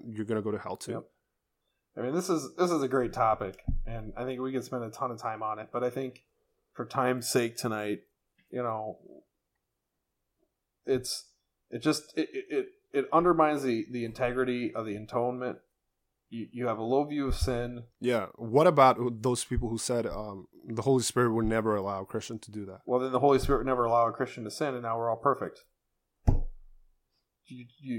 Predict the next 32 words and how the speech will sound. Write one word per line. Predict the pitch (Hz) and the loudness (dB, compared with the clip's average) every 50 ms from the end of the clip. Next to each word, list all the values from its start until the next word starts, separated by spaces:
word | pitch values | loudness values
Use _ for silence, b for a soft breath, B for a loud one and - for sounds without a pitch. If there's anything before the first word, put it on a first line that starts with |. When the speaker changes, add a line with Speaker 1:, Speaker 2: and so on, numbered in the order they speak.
| 95 | -4
Speaker 2:
you | 120 127 127 | -4 -2 0
really | 131 143 147 143 127 | 2 2 2 2 2
back | 117 127 120 123 - | 4 4 4 4 2
Speaker 1:
Good | 135 | 0
Speaker 2:
yourself | 123 117 127 120 107 | 0 2 2 2 2
into | 110 | 0
a | 110 113 | 0 -2
Speaker 1:
reasoning. | 107 101 101 | -2 -4 -2
Speaker 2:
corner. | 135 127 117 104 101 101 - _ _ _ | -2 -2 -2 -2 -4 -8 -10 _ _ _
Yeah. | - 120 110 92 87 - _ _ _ _ _ _ _ _ _ _ _ _ _ _ _ _ _ _ _ | -8 -6 -4 -4 -6 -8 _ _ _ _ _ _ _ _ _ _ _ _ _ _ _ _ _ _ _
Yeah. | - 123 | 2 6
Speaker 1:
Well, | 143 139 131 | 6 6 8
there, | 123 151 139 127 | 8 6 6 6
there | 127 147 143 120 | 6 6 6 6
are | 147 151 151 135 | 6 6 6 6
degrees. | 120 123 117 113 131 131 127 117 - - _ _ _ _ _ _ _ - - | 4 2 0 2 4 4 4 2 0 -4 _ _ _ _ _ _ _ -2 -2
<clears throat> | 165 - - 175 156 135 110 104 - | 0 2 2 4 4 2 2 -2 -6
Sorry | - - - 98 104 | -6 -4 -4 -4 -4
for | - - 82 | -6 -10 -8
that. | - 104 | -6 -4
Speaker 2:
Yeah. | 90 80 - - _ _ _ _ - - - - _ _ _ _ _ _ _ _ _ _ - | -4 -4 -6 -8 _ _ _ _ -14 -14 -14 -16 _ _ _ _ _ _ _ _ _ _ -6
Speaker 1:
There | 127 120 127 120 127 | 0 0 2 4 6
are | 131 143 147 | 8 8 8
degrees | 135 117 127 117 113 120 120 120 - | 6 4 2 2 2 2 2 2 0
of | 120 107 - | -2 -2 -2
sin, | - - 120 113 110 | -2 0 0 0 -2
though. | 104 90 78 - - - | -2 -6 -8 -12 -6 -2
Speaker 2:
Sure. | - 220 208 - - - - _ _ _ _ _ _ - - - - - - _ _ _ _ _ _ _ _ _ | 0 2 2 0 -2 -8 -18 _ _ _ _ _ _ -8 -8 -6 -6 -10 -14 _ _ _ _ _ _ _ _ _
But | 139 131 123 120 - - - 160 | 2 2 2 0 -4 -10 -16 -4
John, | 139 151 143 143 147 147 143 - - | 0 2 2 4 2 2 0 -4 -4
First | - 151 147 143 147 | 0 0 0 0 0
John, | - 143 131 135 143 135 131 127 123 117 | -2 0 0 0 0 -2 -4 -8 -12 -16